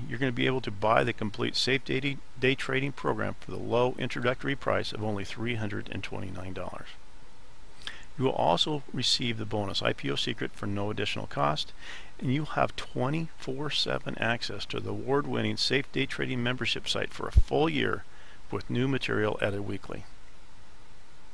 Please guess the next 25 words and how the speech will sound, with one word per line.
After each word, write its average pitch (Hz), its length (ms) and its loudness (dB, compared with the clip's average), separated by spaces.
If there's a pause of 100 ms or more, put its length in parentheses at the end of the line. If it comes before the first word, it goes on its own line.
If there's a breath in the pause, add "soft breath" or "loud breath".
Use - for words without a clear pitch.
(180)
We 131 220 4
are 120 220 8
very 110 380 4
excited 110 440 0
for - 80 0
you. 101 320 -2 (640 loud breath)
We 110 100 4
know 123 340 2
you 113 200 0
are - 140 -2
so 160 320 4
close 113 300 -2
to 113 100 -4
being 107 180 0
financially 117 500 0
free 104 240 -4
and 101 220 -2
living 147 240 4
the 139 100 2
life 110 360 2
you 117 80 -2
have 101 120 -4
always 110 300 2
dreamed 104 300 -2
of. - 160 -6